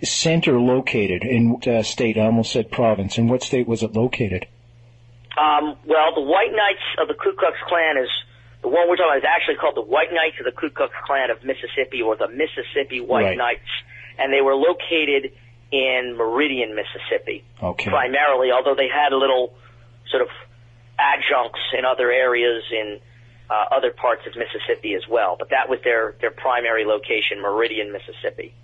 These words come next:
Speaker 1: And the National States Rights? Is that what it was called?
Speaker 2: National States Rights Party, uh, principally two locations.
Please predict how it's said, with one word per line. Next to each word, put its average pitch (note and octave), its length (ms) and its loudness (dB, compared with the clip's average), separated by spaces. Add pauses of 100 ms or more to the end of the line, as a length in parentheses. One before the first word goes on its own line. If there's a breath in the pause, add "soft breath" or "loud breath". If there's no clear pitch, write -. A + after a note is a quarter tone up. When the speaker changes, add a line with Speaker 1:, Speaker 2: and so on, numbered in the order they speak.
(500 loud breath)
Speaker 1:
And B2 420 4 (120)
the A#2 100 2
National A#2+ 440 2
States - 380 -2
Rights? - 360 0 (120)
Is B2 120 -2
that C#3 140 0
what D#3 180 -4
it D3+ 80 0
was C3+ 140 -2
called? D#3+ 180 0
Speaker 2:
National A#3 500 0
States G3+ 340 0
Rights F#3+ 220 2 (100)
Party, D3+ 440 2 (480 loud breath)
uh, C3+ 280 4 (420)
principally G3+ 480 0 (140)
two G#3+ 80 0
locations. C3 800 0